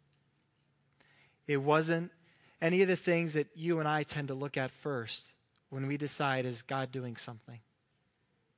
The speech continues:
It wasn't an exhort-, it wasn't in response to an exhortation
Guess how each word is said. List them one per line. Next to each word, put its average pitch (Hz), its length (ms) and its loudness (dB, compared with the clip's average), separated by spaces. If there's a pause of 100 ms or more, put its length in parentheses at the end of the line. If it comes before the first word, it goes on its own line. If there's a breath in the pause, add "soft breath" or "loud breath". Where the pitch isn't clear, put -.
(1000 loud breath)
It 156 80 2
wasn't 185 420 6 (420 loud breath)
an 160 140 4
exhort-, 165 420 4
it 165 180 6
wasn't 185 300 6
in 175 80 4
response 170 460 2
to 170 140 -2
an 156 80 2
exhortation 165 880 2